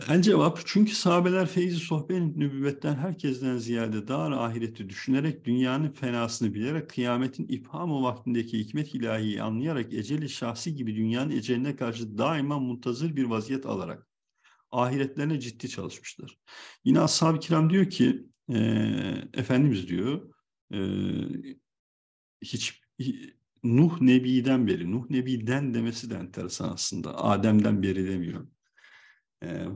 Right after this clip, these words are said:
burada ayrı bir ince bir espri var. Nuh Nebi'den beri hiçbir peygamber yoktur ki kavmini Deccal fitnesiyle korkutmamış olsun. Malum Hazreti Nuh ikinci Adem kabul ediliyor.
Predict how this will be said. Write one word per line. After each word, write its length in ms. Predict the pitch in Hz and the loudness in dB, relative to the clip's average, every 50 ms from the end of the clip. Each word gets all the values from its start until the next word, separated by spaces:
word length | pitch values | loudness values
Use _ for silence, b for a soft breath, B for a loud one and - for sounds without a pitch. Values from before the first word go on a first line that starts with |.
| - - | -4 -2
burada 280 | - - - 113 113 | -2 0 0 0 0
ayrı 240 | 110 104 104 104 98 | 2 4 4 4 4
bir 80 | 101 101 | 4 4
ince 280 | 98 95 87 98 87 | 4 4 4 4 2
bir 100 | 90 87 | 2 2
espri 400 | 87 - - - - 90 87 92 | 2 0 -2 -2 -2 -2 0 0
var. 340 | - - 139 147 147 - - _ _ b b b b b b - | 0 0 0 0 -2 -4 -10 _ _ b b b b b b 4
Nuh 200 | 135 151 143 - | 4 6 6 6
Nebi'den 520 | 147 139 131 135 131 123 139 139 135 131 | 6 6 6 6 6 6 6 6 6 8
beri 180 | 120 117 117 110 | 8 6 6 4
hiçbir 720 | 110 - - - - - 135 143 143 131 - - - - | 0 -2 -6 -6 -6 -2 0 0 0 0 -2 -8 -10 -4
peygamber 680 | - 123 110 107 104 110 110 110 110 107 110 107 104 104 | 0 0 2 2 2 0 0 2 2 0 0 0 -2 -2
yoktur 800 | 101 95 98 107 107 - - - _ - - 156 151 135 - - | -2 -2 -2 -4 -4 -6 -10 -20 _ -6 -4 -4 -4 -4 -8 -14
ki 380 | - - - 131 131 147 151 139 | -18 -10 -4 -2 0 0 -2 -4
kavmini 720 | - - - 123 113 113 113 113 110 117 131 143 135 120 110 | -6 -6 -4 -2 0 0 0 0 -2 -2 -2 -4 -6 -6 -4
Deccal 400 | 113 113 104 - 127 127 131 127 | -4 -4 -4 -4 -4 -4 -4 -4
fitnesiyle 800 | - - 117 110 - - 107 104 - - - 120 127 151 - | -6 -6 -8 -8 -6 -6 -6 -6 -6 -6 -8 -8 -6 -8 -6
korkutmamış 680 | - - 117 110 - - 107 - 104 85 78 80 - - | -4 -4 -4 -4 -4 -8 -8 -6 -6 -6 -8 -8 -10 -10
olsun. 340 | - - - - - - _ _ _ _ _ _ _ _ _ _ _ _ _ - | -12 -12 -12 -14 -16 -18 _ _ _ _ _ _ _ _ _ _ _ _ _ -4
Malum 320 | 123 - 110 98 107 123 | -2 0 0 2 0 0
Hazreti 380 | 127 113 95 101 98 - - 107 | 0 -2 -2 -4 -6 -4 -4 -4
Nuh 120 | 117 110 | -4 -4
ikinci 400 | 113 117 113 - 104 98 98 107 | -6 -8 -8 -6 -4 -4 -2 -2
Adem 360 | 95 90 82 87 90 85 - - | -4 -4 -6 -6 -8 -8 -8 -8
kabul 240 | 95 82 85 - | -6 -6 -4 -4
ediliyor. 560 | - - 98 - 110 104 107 131 156 165 170 | -4 -6 -8 -8 -6 -4 -2 0 0 0 -2